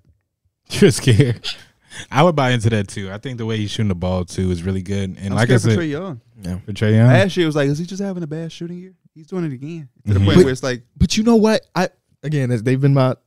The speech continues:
Speaker 3: second most watched team this year. It's not as bad as it could be. And I mean in the sense that over the last five years or so,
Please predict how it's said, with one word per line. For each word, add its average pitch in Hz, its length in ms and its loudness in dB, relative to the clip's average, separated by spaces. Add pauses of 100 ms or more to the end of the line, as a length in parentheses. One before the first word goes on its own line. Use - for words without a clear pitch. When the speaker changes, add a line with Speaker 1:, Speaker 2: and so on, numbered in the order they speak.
Speaker 3:
second 151 400 0
most 131 220 0
watched 123 240 4
team 117 160 2
this 104 180 -2
year. 113 140 -6 (1120)
It's - 220 4
not 262 380 0
as 214 220 4 (580)
bad 156 440 4 (240)
as 139 260 4
it 143 220 2
could 120 320 6
be. 92 240 -6 (1120)
And 151 100 6
I 165 80 8
mean 220 320 4
in 196 100 4
the 180 80 2
sense - 300 2
that 156 160 4
over 151 220 6
the 143 100 6
last 160 500 4
five 156 380 6
years 135 280 8
or 113 40 -2
so, 98 280 0